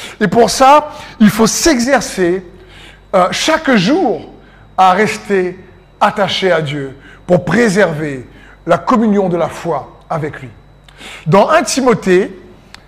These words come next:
au chapitre quatre, au verset sept, il est écrit : « Mais rejette les récits absurdes et contraintes et contraires à la foi. Entraîne-toi plutôt à rester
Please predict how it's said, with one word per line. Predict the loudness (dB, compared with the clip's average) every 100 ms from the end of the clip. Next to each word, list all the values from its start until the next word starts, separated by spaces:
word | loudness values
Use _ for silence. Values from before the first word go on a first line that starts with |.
| -6
au |
chapitre | -2 0 0 -2
quatre, | 0 0 0
au |
verset | -2 -2 -4
sept, | -2 -2 0
il | -2
est | -2
écrit : « | -4 0 0 0 -8 -20 _ _ _ _ -20 -8 2
Mais | 4
rejette | 4 2 4 2 2
les | 0 0
récits | 0 -2 0 0 -2 -12 -20 -20 _
absurdes | 0 0 -2 2 4 2 -6 -14 -20 -20 -20 -20 -20 _ 0
et | 0
contraintes | 2 0 2 2 2 0 -8 -4
et | -2
contraires | 2 0 2 2 4
à |
la | 2
foi. | 0 -4 -4 -8 -20 -20 -20 -18 2
Entraîne-toi | 2 4 2 2 4 2 2
plutôt | 0 2 0 0 -2 -10 -20 -20 -2
à | 2 2
rester | 2 -2 -2 0 0 -4 -16